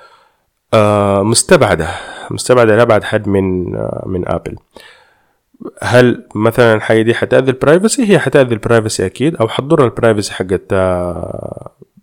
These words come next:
حقت آي أو إس، حتضر برضو ال-، حي-، حيتعرض أكتر لفيروسز، حيتعرض أكتر ل-،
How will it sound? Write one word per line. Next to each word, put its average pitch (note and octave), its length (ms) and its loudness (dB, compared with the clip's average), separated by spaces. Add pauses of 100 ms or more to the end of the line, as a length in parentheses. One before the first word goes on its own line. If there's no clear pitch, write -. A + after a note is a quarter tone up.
(520)
حقت - 340 -12
آي G#2+ 160 0
أو G2 60 4
إس، A2+ 280 0
حتضر A2 380 -2
برضو A2 540 0 (420)
ال-، G2 500 0 (180)
حي-، - 260 -2
حيتعرض A2+ 640 2
أكتر A#2 240 0
لفيروسز، A2 520 0
حيتعرض G2+ 500 -2
أكتر G2+ 280 -6
ل-، F2+ 240 -4